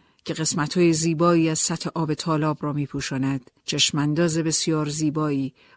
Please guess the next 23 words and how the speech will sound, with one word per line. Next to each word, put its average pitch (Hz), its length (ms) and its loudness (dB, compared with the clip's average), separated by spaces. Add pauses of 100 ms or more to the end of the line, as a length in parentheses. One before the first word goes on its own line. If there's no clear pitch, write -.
برای 147 400 0
بینندگان 135 800 -4 (240)
به 165 100 2
وجود 135 380 -6
می‌آورد. - 540 -14 (400)
سراب 202 420 4
نیلوفر 196 720 4 (500)
پنجاه 180 720 2
و 175 80 2
پنجمین 175 720 -2
اثر 185 600 0
طبیعی 170 520 -2
ملی 151 380 0
در 147 140 -4
سطح 180 440 -6
استان 165 340 -4
است 165 260 -6
که 185 200 0 (580)
در 135 120 -8
فهرست 175 720 -4 (640)
میراث 165 640 0
طبیعی 151 500 -4
ایران 143 640 -6